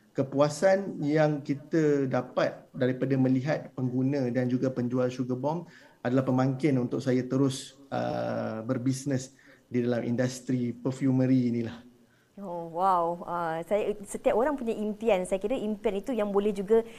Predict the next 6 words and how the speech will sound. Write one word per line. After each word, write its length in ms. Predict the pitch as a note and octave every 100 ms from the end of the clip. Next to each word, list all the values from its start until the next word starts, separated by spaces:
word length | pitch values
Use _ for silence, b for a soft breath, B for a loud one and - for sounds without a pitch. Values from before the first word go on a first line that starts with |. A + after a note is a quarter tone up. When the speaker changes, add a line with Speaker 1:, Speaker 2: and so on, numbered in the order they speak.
| B F#3
Speaker 2:
diterjemahkan 800 | F#3+ G#3+ G3 G3 G#3 G#3+ A3 G3
dan 80 | F#3+ F#3+
juga 160 | F#3 G3
direalisasikan 1120 | E3 G#3 G#3+ G3+ G3 F#3+ F#3+ F#3 G#3+ G#3 F#3 B B
menjadi 320 | F#3 F#3+ F#3+
satu 320 | F#3+ F3 E3+